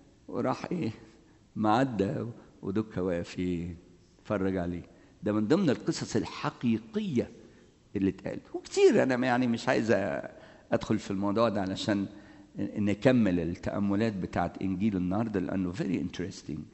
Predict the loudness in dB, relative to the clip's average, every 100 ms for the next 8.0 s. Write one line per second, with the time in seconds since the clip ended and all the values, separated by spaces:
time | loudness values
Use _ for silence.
0 | -20 -20 -20 -20 -20 -20 _ -8 2 4
1 | 4 0 0 2 4 4 4 4 4 4
2 | 2 -2 2 2 2 2 2 2 2 2
3 | 2 2 0 -8 -20 -20 -18 -4 -2 4
4 | 6 6 4 0 -6 -16 -20 -20 -20 -20
5 | -20 _ -20 _ _ _ _ -4 4 6
6 | 6 6 6 6 6 8 6 6 0 -6
7 | -20 -20 -16 -4 6 8 10 10 8